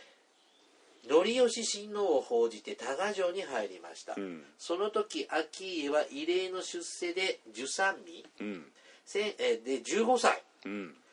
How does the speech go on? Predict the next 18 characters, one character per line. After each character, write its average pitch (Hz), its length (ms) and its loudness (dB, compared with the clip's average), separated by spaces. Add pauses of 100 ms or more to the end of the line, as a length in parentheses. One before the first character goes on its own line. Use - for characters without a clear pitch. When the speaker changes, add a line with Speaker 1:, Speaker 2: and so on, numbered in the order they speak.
Speaker 1:
千 226 360 2
三 180 340 0
百 147 260 0
三 180 320 -2
十 147 220 -4
七 165 220 -8
年 139 240 -6
に 139 120 -6
は 135 160 2
福 156 300 -8
島 202 340 -4
県 147 420 -4
の 160 260 2
霊 170 320 0
山 165 420 -2
の 185 240 0 (520)
国 - 360 6
府 - 300 -8